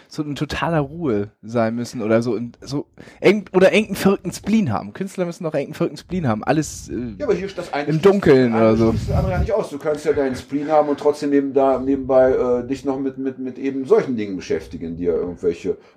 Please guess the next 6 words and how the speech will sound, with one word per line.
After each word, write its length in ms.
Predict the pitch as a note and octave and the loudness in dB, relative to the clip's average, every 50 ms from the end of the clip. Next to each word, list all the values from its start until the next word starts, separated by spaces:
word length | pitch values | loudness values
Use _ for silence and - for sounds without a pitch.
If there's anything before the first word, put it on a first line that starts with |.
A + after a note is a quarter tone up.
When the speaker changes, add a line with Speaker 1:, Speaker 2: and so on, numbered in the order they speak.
| _ - | _ -4
Speaker 2:
Podcasts 840 | - G#2+ G2 - - - - G#2+ G2 F#2+ F#2+ - - - - G2 | -4 -4 -4 -4 -8 -6 -4 -2 -2 -2 -2 -4 -8 -10 -6 -2
reinziehen 480 | G2+ G2+ G2 G2+ F#2+ - - A2+ A2 G#2+ | 0 0 0 0 -4 -6 -4 0 2 4
Speaker 1:
Ja. 160 | A2 A2 A2 | 6 6 6
Speaker 2:
oder 80 | A2 A2 | 4 4
irgendwelche 360 | G2+ F2+ - G2 F#2+ - G#2+ | 2 -2 -4 -6 -6 -4 -6
Dokumentationen 1080 | F#2 G2+ G2 - G#2+ G2 G2 F#2 F#2 A2 F#2+ - - - G#3 G3+ G3 G3+ G#2+ A2 - - | -8 -8 -8 -8 -8 -8 -8 -6 -6 -6 -6 -6 -8 -8 -6 -4 -4 -2 -4 -4 -6 -8